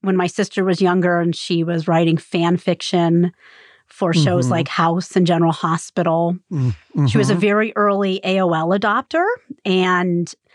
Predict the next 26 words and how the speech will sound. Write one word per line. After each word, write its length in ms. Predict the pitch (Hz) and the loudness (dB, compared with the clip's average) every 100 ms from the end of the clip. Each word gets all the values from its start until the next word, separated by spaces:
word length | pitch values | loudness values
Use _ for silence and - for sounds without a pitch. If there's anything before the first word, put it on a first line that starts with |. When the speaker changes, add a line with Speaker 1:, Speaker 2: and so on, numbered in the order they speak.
| _ _ _ _ _ _ _ _ | _ _ _ _ _ _ _ _
Speaker 1:
fortunately 760 | - 277 302 269 240 220 208 202 | -6 -4 -4 -2 -2 0 0 2
went 280 | 202 190 - | 0 -2 -2
in 100 | 190 | -2
a 60 | 175 | -2
positive 640 | - - 214 240 220 208 | -2 0 0 0 -4 -4
direction 540 | 185 185 175 - 196 185 | -2 -2 -2 -4 -6 -4
with 180 | 175 | -4
those 200 | - 175 | -2 -4
chat 340 | - 202 180 - | -4 -4 -2 0
rooms 420 | 185 175 196 208 | 0 2 2 0
and 220 | - 190 | 0 2
met 220 | 185 - | 2 -2
some 180 | - 190 | -4 -2
friends 380 | 170 190 185 175 | -2 -2 0 0
that 100 | 180 | -2
have 160 | 170 170 | -2 2
remained 320 | 185 175 170 | 2 2 0
lifelong 540 | 175 180 - 180 170 | -2 -2 0 0 0
friends 640 | 151 196 180 160 202 254 - _ - _ _ | 0 -2 -2 -2 -4 -6 -14 _ -20 _ _
in 140 | 185 | -4
her 180 | 160 196 | -2 -2
secret 560 | 175 - 202 - 202 - | -2 -4 -6 -2 -4 -4
society 540 | - 180 196 180 175 | -8 -4 -2 0 0
of 120 | 170 | -2
cool 280 | - - 349 | -4 0 0
people 640 | - 226 190 190 165 175 | 0 -4 -2 0 0 -2